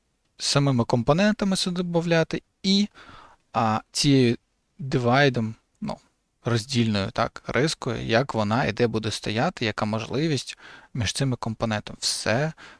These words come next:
тут, е, пляж, так що можна сказати, від розмірів самих цих компонентів. Тож,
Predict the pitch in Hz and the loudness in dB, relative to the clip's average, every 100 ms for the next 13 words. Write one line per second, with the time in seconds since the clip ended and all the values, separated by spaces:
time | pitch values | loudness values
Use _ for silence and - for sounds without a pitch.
0 | _ 123 107 - - 170 170 139 107 120 | _ -6 -6 -8 -14 -12 -10 -8 -6 -8
1 | - _ _ _ _ - 101 95 131 - | -14 _ _ _ _ -6 0 0 0 -6
2 | - - - - - - 135 - - - | -12 -14 -14 -14 -14 -12 -12 -12 -12 -10
3 | 107 107 107 110 120 110 - - - 120 | -10 -4 -2 -2 -6 -8 -10 -12 -10 -12
4 | - - - - - - 101 80 - - | -12 -12 -12 -10 -10 -8 -6 -6 -8 -16
5 | _ - - - _ - 110 - | _ -20 -18 -20 _ -6 -4 -6